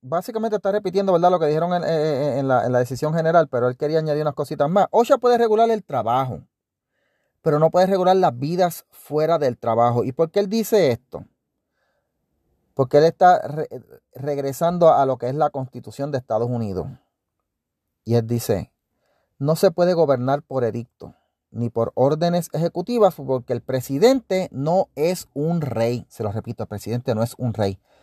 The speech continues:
Si usted estudia la historia de Estados Unidos, la razón por la, por la cual Estados Unidos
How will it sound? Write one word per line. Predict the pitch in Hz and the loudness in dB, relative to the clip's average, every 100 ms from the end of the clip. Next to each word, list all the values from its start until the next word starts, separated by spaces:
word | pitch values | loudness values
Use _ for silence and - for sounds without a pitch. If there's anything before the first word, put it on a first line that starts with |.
| _ _ _ _ | _ _ _ _
Si | _ | _
usted | - | -6
estudia | 139 175 175 | -4 0 2
la | |
historia | 151 - 147 151 127 | 2 0 -2 0 0
de | |
Estados | 107 - 123 139 | -2 -2 0 0
Unidos, | 135 135 104 | -2 -2 -4
la | 98 98 | -4 -6
razón | - 107 104 - 190 | -6 -6 -6 -4 -4
por | 185 196 | -2 -4
la, | 139 127 | 0 -2
por | - - 120 | -2 -4 -2
la | 104 | -2
cual | - 135 139 | 0 0 0
Estados | 123 123 143 | 0 -2 -2
Unidos | 139 139 131 101 | -2 -2 -2 -2